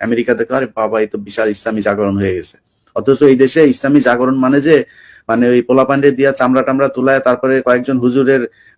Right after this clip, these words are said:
মানে গরুর মাংস দিয়া ভাত খাওয়া, এটা তো আর বুঝে না যে এই দেশে ইসলামের জাগরণটা আসলে কি হইলো। দাড়ি টুপি মাথায় না দিয়া ইমানের মধ্যে টুপিটা পরান,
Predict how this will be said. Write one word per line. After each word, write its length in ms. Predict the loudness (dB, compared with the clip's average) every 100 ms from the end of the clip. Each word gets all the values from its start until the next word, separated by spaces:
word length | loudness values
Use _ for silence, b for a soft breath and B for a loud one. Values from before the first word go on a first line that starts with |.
| -4
মানে 360 | 0 2 2 -2 -10 -14 -18 -20 _ _
গরুর 200 | 0 2
মাংস 240 | 2 0 -2
দিয়া 180 | -2 -2
ভাত 260 | -2 -6
খাওয়া, 340 | 2 4 4 2
এটা 200 | -2 0
তো 100 | 2
আর 60 | 2
বুঝে 300 | 2 0 0
না 120 | 0
যে 120 | 0
এই 60 | 0
দেশে 240 | -2 -4
ইসলামের 360 | -6 -2 -2 -2
জাগরণটা 460 | -2 0 0 0
আসলে 240 | -2 -2 -4
কি 180 | -4
হইলো। 220 | -4 -4 -6 b b b -2
দাড়ি 220 | 2 2
টুপি 240 | 2 0
মাথায় 360 | 0 -2 -4 -2
না 140 | -2
দিয়া 320 | 0 2 2 0 b b
ইমানের 340 | -2 0 2 2
মধ্যে 220 | 0 -2 -6
টুপিটা 300 | -6 -2 -2
পরান, 360 | -2 -2 -4 -6